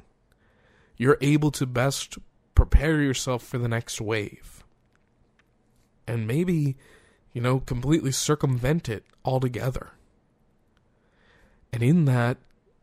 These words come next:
I want to, you know, again, advise you that in this moment, whatever you're going through, it's valid. There are reasons behind your pain. There are reasons behind your suffering. There's reasons behind your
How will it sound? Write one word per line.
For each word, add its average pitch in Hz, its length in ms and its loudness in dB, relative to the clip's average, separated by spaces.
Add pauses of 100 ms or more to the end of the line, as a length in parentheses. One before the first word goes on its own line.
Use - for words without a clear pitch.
(200)
I 123 100 -2
want 139 420 0
to, 151 580 2
you 139 160 0
know, 143 340 2
again, 143 460 0
advise 143 640 2
you - 380 -10 (1120)
that 120 440 0 (420)
in 156 220 0
this 185 240 2
moment, 139 480 2
whatever 147 500 4
you're 151 200 6
going 127 380 2
through, 196 420 4 (680)
it's - 180 -2
valid. 117 680 -2 (800)
There 127 240 2
are 127 100 2
reasons 135 540 0
behind 127 640 -4
your 123 140 0
pain. 120 640 4 (340)
There 120 120 -2
are 110 80 -2
reasons 135 500 -2
behind 123 460 -4
your 117 80 -6
suffering. 123 600 -4
There's 117 200 -6
reasons 143 420 -2
behind 143 400 -2
your 127 160 -4